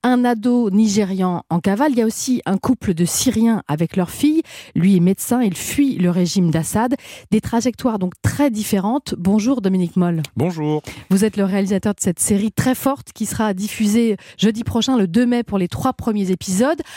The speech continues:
Speaker 1: Alors, ça n'est pas dans vos habitudes de traiter des sujets d'actualité. Celui-là est particulièrement délicat. Est-ce que vous avez eu des craintes de porter un sujet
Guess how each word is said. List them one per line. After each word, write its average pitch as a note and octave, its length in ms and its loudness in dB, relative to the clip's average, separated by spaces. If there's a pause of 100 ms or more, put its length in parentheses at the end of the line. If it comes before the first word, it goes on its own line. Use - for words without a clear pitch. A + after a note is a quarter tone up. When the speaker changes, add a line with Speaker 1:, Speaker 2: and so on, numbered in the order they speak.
(240)
Speaker 1:
Alors, F#3+ 140 0
ça B3+ 120 -2
n'est B3+ 100 -2
pas D4 100 -4
dans A#3+ 120 0
vos G3 200 2
habitudes A#3 540 -2
de G3 160 2
traiter - 280 0
des G3 120 2
sujets - 320 0
d'actualité. A3+ 920 0 (320)
Celui-là A#3+ 360 2
est - 180 0
particulièrement A3+ 720 0
délicat. G#3 540 0 (260)
Est-ce A3 140 -2
que D#4 80 2
vous C#4+ 160 0
avez G3+ 160 0
eu F#3+ 80 2
des F3 160 0
craintes A3+ 480 -2
de F3 220 2
porter G3+ 380 -4
un G#3 100 0
sujet G3+ 400 0